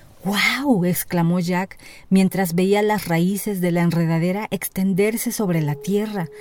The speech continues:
absorbiendo información de plagas, plantas, humedad, estadísticas de producción, precios en tiempo real de germinados y más.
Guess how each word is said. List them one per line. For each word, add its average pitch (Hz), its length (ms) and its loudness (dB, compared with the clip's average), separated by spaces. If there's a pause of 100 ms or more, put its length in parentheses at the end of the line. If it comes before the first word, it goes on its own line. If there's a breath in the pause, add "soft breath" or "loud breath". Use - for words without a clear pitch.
(260 loud breath)
absorbiendo 196 680 0
información 190 680 -2
de 190 100 -2
plagas, 185 800 0 (580 loud breath)
plantas, 185 720 2
humedad, 185 680 2 (440 loud breath)
estadísticas 202 840 -2
de 180 80 -2
producción, 196 800 -2 (500 soft breath)
precios 254 460 4
en 208 100 2
tiempo 226 380 -4
real 196 260 0
de 208 80 -2
germinados 175 880 0
y 175 120 2
más. 156 560 -2